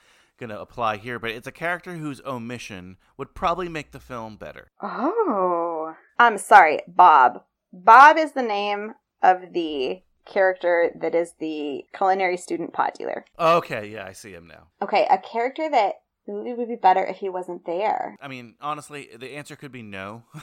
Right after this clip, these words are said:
Speaker 2: Yeah,
Speaker 1: because I don't
Speaker 2: I
Speaker 1: know
Speaker 2: don't,
Speaker 1: if it ex-, applies
Speaker 2: I don't
Speaker 1: for this one,
Speaker 2: think
Speaker 1: but
Speaker 2: so. I mean, the story or someone's journey might be better. Like,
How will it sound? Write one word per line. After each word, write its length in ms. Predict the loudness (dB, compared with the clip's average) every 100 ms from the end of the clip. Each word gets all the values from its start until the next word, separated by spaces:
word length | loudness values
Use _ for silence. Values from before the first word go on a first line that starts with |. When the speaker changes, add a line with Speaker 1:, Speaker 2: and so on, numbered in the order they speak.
| -20 -8
Speaker 2:
Yeah, 120 | -8
Speaker 1:
because 80 | -6
I 360 | -6 -4 -2 0
don't 20 |
Speaker 2:
I 100 | 0
Speaker 1:
know 40 | 2
Speaker 2:
don't, 200 | 2 2
Speaker 1:
if 60 |
it 40 | -6
ex-, 200 | -16 _ _ -20
applies 300 | -20 -8 -4
Speaker 2:
I 60 | 0
don't 120 | 0
Speaker 1:
for 60 | 0
this 140 | -8
one, 120 | -8
Speaker 2:
think 120 | -8 -10
Speaker 1:
but 100 | 0
Speaker 2:
so. 160 | 4 4
I 100 | 2
mean, 220 | 0 -4
the 80 | -6
story 880 | -10 -18 -6 -2 0 0 0 0
or 160 | -2 -6
someone's 500 | -6 -6 -6 -8 -10
journey 480 | -12 -8 -4 -2 -2
might 240 | -4 -4
be 100 | -8
better. 380 | -2 0 0 2
Like, 220 | 2 2